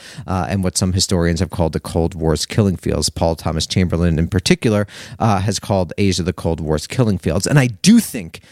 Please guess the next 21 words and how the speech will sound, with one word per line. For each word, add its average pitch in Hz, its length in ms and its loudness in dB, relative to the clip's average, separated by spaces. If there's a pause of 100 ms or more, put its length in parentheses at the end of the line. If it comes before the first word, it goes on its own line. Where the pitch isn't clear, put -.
(180)
if 127 160 -6
Wallace 113 480 0
was 104 160 -2
in 98 140 -2
there, 87 240 -2
I 117 100 2
don't 101 340 -2
think 95 200 -6
he 101 80 -2
would 82 160 -4
have 82 120 -10
committed 80 320 -4
troops 98 260 -4
to 117 100 0
Korea. 92 360 0
I 120 120 2
think 127 180 0
that 113 140 2
would 117 100 2
have 113 80 -2
been 107 200 -2